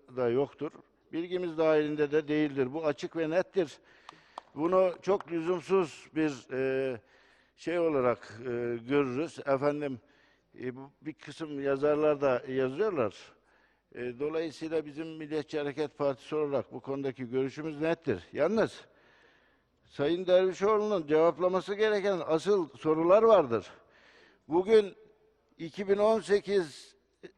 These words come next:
e, yirmi dört Haziran seçimleri öncesi kimlerle birlikte kapalı kapılar ardında anayasa taslağı hazırlıkları yaptığınız konusu, e, yapıldığı konusunda bir kere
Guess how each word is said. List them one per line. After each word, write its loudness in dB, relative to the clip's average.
e, -6
yirmi -2
dört 2
Haziran -2
seçimleri -4
öncesi -2
kimlerle 0
birlikte 2
kapalı 0
kapılar 2
ardında 4
anayasa 2
taslağı 4
hazırlıkları 2
yaptığınız 0
konusu, -4
e, 4
yapıldığı 4
konusunda 2
bir -20
kere -2